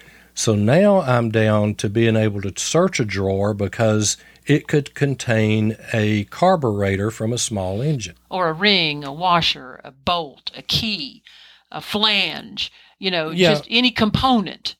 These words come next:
Speaker 1: If, if it's a component of that lawnmower, if you have written it for lawnmowers or parts of lawnmowers,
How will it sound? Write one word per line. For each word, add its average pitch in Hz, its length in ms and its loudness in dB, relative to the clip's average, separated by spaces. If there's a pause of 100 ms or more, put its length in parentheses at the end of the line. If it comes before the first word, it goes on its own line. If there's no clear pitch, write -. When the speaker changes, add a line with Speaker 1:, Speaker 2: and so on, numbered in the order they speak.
Speaker 1:
If, 131 260 2
if 135 200 2
it's 117 180 -2
a 127 60 -2
component 170 880 0
of 135 360 2
that 123 300 0
lawnmower, 113 800 -2 (340)
if 127 240 -2
you 131 200 0
have 123 260 0
written 147 360 0
it - 180 -4
for 110 220 -2
lawnmowers 131 920 2
or 104 120 0
parts - 520 -4
of 98 120 -4
lawnmowers, 95 800 -4